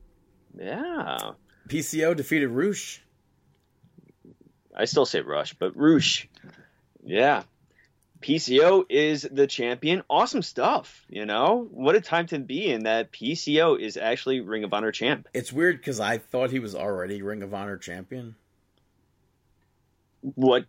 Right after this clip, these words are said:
Speaker 1: what? You thought he was just Ring of Honor champ or, like, a tag team champ?
Speaker 2: No, like, I legit thought he already had won <laughs> the, the
Speaker 1: <laughs>
Speaker 2: R O H championship, but I guess not at all.
Speaker 1: That's funny.
Speaker 2: But yeah, what a,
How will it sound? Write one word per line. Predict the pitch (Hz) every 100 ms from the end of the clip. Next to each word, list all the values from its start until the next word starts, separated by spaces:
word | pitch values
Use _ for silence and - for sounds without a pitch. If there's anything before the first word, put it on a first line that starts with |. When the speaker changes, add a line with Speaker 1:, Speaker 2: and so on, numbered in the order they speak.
| -
Speaker 1:
what? | 117 107 120 123 95
You | 98
thought | - 107 110
he |
was | 107
just | 110 101
Ring | 107 104
of |
Honor | 101 101
champ | 92 107 135 202
or, | 113
like, | 101 -
a |
tag | - 117 110
team | 92 78
champ? | 101
Speaker 2:
No, | 135
like, | 117 104
I | 104 113
legit | 120 98 104 113 -
thought | 110 107
he | 98
already | - 104 104 98
had | 92 90
won | 90 101 101
<laughs> | 127
the, | 160 - 175 139 - _ - -
the | 147 139 127
Speaker 1:
<laughs> |
Speaker 2:
R | 151 127
O | 131 127
H | 123 -
championship, | - 110 - 143 117 104 90 92
but | 95
I | 101
guess | 95 101 143 -
not | 139 117 113
at | 104
all. | 131 113 - _ _ _ _ _ _
Speaker 1:
That's | 98 -
funny. | 95 90 90 - _ _ _ _ _ _ _ _ _ - 117
Speaker 2:
But | 120
yeah, | 120 156 127
what | 110
a, | 127 123 117